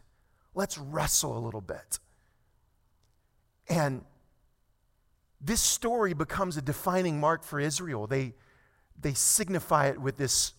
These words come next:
ongoing practice. It's important to them. And they hold up Jacob as a hero in this story.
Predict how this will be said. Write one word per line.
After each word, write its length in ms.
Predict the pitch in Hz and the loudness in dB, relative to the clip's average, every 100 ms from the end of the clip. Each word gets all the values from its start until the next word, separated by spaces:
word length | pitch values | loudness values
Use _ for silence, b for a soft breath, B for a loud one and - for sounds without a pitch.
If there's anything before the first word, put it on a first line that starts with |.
| - | 2
ongoing 580 | 175 208 185 175 147 | 4 4 4 2 2
practice. 640 | 143 - 175 175 - - - | -2 -2 -2 -2 -10 -6 -6
It's 140 | - | -4
important 480 | 151 - 214 240 160 | -6 -4 -6 -4 -6
to 120 | 165 | -8
them. 380 | 127 135 117 107 B B B - | -2 -2 -2 -4 B B B -2
And 140 | 165 | 0
they 60 | 170 | 0
hold 340 | 143 240 233 | 0 -2 4
up 160 | 202 147 | 2 4
Jacob 420 | 170 185 165 143 | 2 2 0 -2
as 140 | 135 | 0
a 40 | 160 | -2
hero 520 | - 233 285 175 139 | -4 -4 2 4 2
in 100 | 151 | 0
this 120 | 156 | -4
story. 320 | - 262 180 | -4 2 2